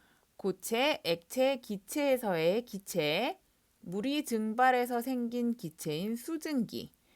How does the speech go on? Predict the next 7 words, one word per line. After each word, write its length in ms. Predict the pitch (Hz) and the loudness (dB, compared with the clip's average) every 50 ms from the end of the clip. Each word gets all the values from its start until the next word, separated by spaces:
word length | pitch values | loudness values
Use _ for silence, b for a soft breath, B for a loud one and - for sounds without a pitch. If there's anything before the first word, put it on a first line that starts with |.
| b b b | b b b
날씨를 680 | - - 156 156 165 170 - - 226 240 254 302 330 330 | 0 4 4 4 4 4 0 -2 -2 -2 0 0 2 2
나타내는 580 | 285 196 156 - - 226 220 220 226 220 220 214 | 2 2 2 0 0 -2 0 0 0 0 0 0
말인 340 | 196 170 160 160 180 185 175 | 0 0 0 -2 -2 -4 -6
기상에서도 880 | - - 185 170 233 226 220 196 175 165 160 147 185 254 254 185 - - | -6 -6 -4 -2 0 0 0 -2 -2 -2 -2 -2 0 0 0 0 -2 -6
모두 440 | 147 147 143 - 160 196 240 262 254 | -8 -10 -8 -6 -4 -2 -2 -2 -4
기운기를 800 | - - 190 190 202 220 233 240 233 220 - 180 180 175 202 220 | -6 -6 -4 -2 0 0 0 0 0 0 -2 -4 -2 -2 -2 -4
사용해요. 560 | 214 226 214 214 208 185 139 85 82 147 165 | -4 -4 -6 -6 -6 -8 -8 -8 -8 -10 -10